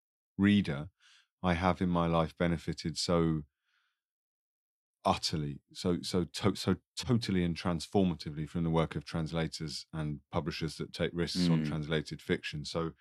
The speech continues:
Speaker 1: in America, these books are published by Archipelago Books.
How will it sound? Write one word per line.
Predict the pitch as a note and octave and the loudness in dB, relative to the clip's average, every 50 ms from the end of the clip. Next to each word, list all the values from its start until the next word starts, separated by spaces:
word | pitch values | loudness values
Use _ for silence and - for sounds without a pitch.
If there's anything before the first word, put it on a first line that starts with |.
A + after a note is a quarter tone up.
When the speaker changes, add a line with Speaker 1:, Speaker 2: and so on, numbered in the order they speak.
| _ _ - - - _ _ _ _ - | _ _ -20 -20 -20 _ _ _ _ -4
Speaker 1:
in | F#2+ F2+ | -2 0
America, | F2+ F#2+ G2+ G2+ F#2+ F#2+ F#2+ - F#2+ | 2 4 6 6 6 4 2 0 -2
these | E2 D#2+ F2 E2 - | -2 0 -2 -2 -4
books | - - F2 - - - | -4 -6 -6 -6 -6 -10
are | D#2+ | -10
published | - - E2 D2+ D#2+ - - | -8 -6 -6 -6 -8 -6 -4
by | F2 D#2 | -4 -2
Archipelago | - - D#2+ D2+ - - D2 - F#2 F2+ F2+ F2 D#2 F2 E2+ | 0 0 -2 -2 -4 -8 -4 0 2 2 2 4 4 2 0
Books. | D2 - E2+ E2 - - - - | 2 0 0 0 -2 -4 -10 -10